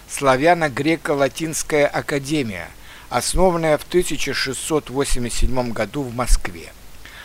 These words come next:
Она готовила прежде всего переводчиков для дипломатических и коммерческих связей России – с зарубежными странами, хотя и другие науки там тоже преподавались.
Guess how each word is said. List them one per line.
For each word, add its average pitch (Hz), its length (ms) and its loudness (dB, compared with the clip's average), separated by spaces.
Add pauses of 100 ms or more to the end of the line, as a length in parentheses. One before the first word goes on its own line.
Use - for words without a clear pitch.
(140)
Она 147 240 2
готовила 180 500 6
прежде 160 380 4
всего 160 260 8
переводчиков 151 920 2 (380)
для 123 120 0
дипломатических 139 1040 2
и 151 80 -6
коммерческих 139 760 2
связей 127 480 2
России – 175 560 -2 (380)
с 110 60 -12
зарубежными 147 760 4
странами, 113 680 2 (360)
хотя 180 320 4
и 165 160 -2
другие 143 440 -2
науки 165 400 4
там 147 260 2
тоже 135 360 0
преподавались. 110 920 2